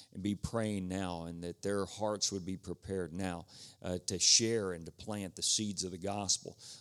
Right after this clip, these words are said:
uh, to, uh, perhaps, um, uh, reunite, uh, with a loved one and a person that, uh, in, in their family, that, that, that relationships have been broken and bridges down,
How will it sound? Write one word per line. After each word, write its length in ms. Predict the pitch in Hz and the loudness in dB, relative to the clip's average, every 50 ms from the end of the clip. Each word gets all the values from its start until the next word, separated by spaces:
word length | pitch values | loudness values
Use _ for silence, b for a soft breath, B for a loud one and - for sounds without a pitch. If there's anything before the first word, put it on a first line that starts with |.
| B B - | B B -8
uh, 360 | 95 90 90 87 87 87 92 85 - | -6 -4 -4 -4 -6 -6 -6 -4 -2
to, 460 | - - 107 104 98 98 95 95 92 | 0 2 2 2 2 2 2 2 4
uh, 200 | 90 92 92 92 | 2 2 2 0
perhaps, 680 | 92 - 104 101 98 98 104 104 92 - - - - 104 | -2 -2 -2 -2 0 0 -2 -2 2 4 4 4 4 4
um, 440 | 101 92 92 92 92 92 90 82 - - - - - - - | 4 2 2 0 0 -4 -8 -12 -14 -16 -20 -6 0 0 0
uh, 340 | 90 85 78 82 87 85 80 82 | 0 0 -6 -6 -6 -6 -6 -2
reunite, 720 | 92 95 107 117 120 117 104 107 107 113 107 92 98 - - B B B B B B B - | 2 4 6 6 6 6 4 4 2 2 2 0 0 -4 -10 B B B B B B B -6
uh, 260 | 90 85 87 87 87 | -4 -2 -2 -2 0
with 400 | 90 95 98 92 92 - - 107 | 0 2 2 0 0 -2 -2 -2
a 120 | 95 95 92 | 0 0 0
loved 420 | 92 92 95 101 113 110 98 90 | 2 4 4 6 4 4 2 0
one 280 | 87 87 87 87 87 85 | -2 -2 -2 -4 -4 -6
and 120 | 87 90 | -6 -6
a 100 | 85 85 | -6 -6
person 560 | - - - 117 123 113 - - 92 80 - B B B B B B B - | -6 -4 -2 0 2 4 4 2 2 0 -6 B B B B B B B -12
that, 580 | 90 82 90 95 95 92 92 90 85 - - | -8 -4 -2 0 0 2 0 0 -2 -2 -2
uh, 60 | 95 90 | -2 0
in, 560 | 90 90 85 95 95 95 92 95 95 92 - - | 0 0 -2 -2 -4 -4 -4 -4 -6 -8 -8 -6
in 140 | 98 92 87 | -6 -4 -2
their 140 | 95 95 90 | 0 0 0
family, 560 | - - - 120 120 127 117 98 85 85 85 | 0 2 2 2 0 0 -2 -2 -4 -4 -4
that, 200 | 82 87 87 85 - - 90 | -2 -4 -4 -6 -6 -8 -6
that, 220 | 92 87 - - | -6 -6 -4 -4
that 140 | - 95 92 | -4 -4 -2
relationships 1040 | 98 98 98 92 90 90 98 95 98 110 127 - - 113 107 - - 104 95 - - | 0 0 0 0 0 -2 0 2 2 4 4 4 2 2 2 0 0 0 0 -2 -2
have 140 | 90 82 | -2 -2
been 180 | 78 87 85 85 | -2 -4 -4 -4
broken 480 | - - 92 95 95 95 - 90 85 82 | 0 2 4 4 4 4 0 -4 -6 -6
and 200 | 82 85 78 - | -8 -10 -8 -4
bridges 460 | 90 95 95 101 92 85 85 76 - | 0 2 2 2 2 0 -2 -2 -2
down, 400 | - 90 87 90 90 85 85 | 0 0 2 2 0 0 -2